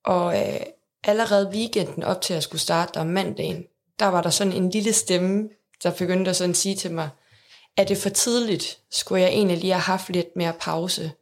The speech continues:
Og set i, øh, bakspejlet, så skulle jeg have lyttet til den stemme, men den valgte jeg også at ignorere. Så jeg startede i virksomhedspraktikken, og dengang jeg vågner op torsdag morgen, altså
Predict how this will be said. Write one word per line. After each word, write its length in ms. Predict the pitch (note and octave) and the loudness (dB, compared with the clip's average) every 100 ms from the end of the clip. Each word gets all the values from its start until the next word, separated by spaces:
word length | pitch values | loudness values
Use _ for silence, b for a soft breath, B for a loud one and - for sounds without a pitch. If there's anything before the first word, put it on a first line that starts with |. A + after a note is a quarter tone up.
| _ _ _ _ _ _ _ _ _ _ _ | _ _ _ _ _ _ _ _ _ _ _
Og 440 | F3 E3 D#3+ - | 2 2 2 0
set 340 | E3 A#3 A3 - | 0 2 2 0
i, 240 | E3+ E3 | -4 -2
øh, 120 | D3+ | -2
bakspejlet, 540 | D3+ G3+ - - E3 D#3 | 0 0 0 -2 0 0
så 100 | E3+ | 0
skulle 220 | - D#3+ | -2 0
jeg 80 | D#3 | -2
have 120 | E3+ | 0
lyttet 220 | A#3 C4 | 2 2
til 140 | F3+ F#3+ | 0 -2
den 160 | F#3 | -2
stemme, 380 | - F#3+ F#3 G#3 A#3 _ - | 0 0 0 0 -4 _ -4
men 380 | F3 E3 E3 E3+ - | 0 2 0 -4 -4
den 160 | F3+ | 0
valgte 220 | E3 E3+ F3 | 0 0 2
jeg 120 | D3 | 2
også 180 | B3 - | 0 2
at 40 | |
ignorere. 400 | G#3 F#3+ G#3 F3+ E3+ b b b b b | 0 2 2 2 -4 b b b b b
Så 120 | - | 2
jeg 100 | G3 | 2
startede 460 | F#3 G3+ G#3+ A#3 G3+ | 4 4 4 2 -2
i 120 | F#3+ | -2
virksomhedspraktikken, 1000 | F3+ F#3+ G3 G3 F3 F3 - G3+ F#3+ D#3+ - B A2 B B B B | 0 0 0 -2 -4 -6 -4 -4 -4 -8 -12 B -20 B B B B
og 300 | - F3+ F3+ | 0 2 2
dengang 300 | A3+ G#3+ F#3 | 2 4 4
jeg 140 | E3+ E3+ | 4 2
vågner 600 | F#3 G3 G#3+ F#3 E3+ _ _ _ _ _ _ _ _ _ _ _ _ | 2 2 2 0 -2 _ _ _ _ _ _ _ _ _ _ _ _
op 200 | - G#3 G#3 _ _ | 0 0 -2 _ _
torsdag 420 | - A#3+ G#3 - F3+ | -2 -2 -2 -4 0
morgen, 300 | F3+ F#3+ G3 | 2 2 0
altså 320 | F3+ G3 | 0 0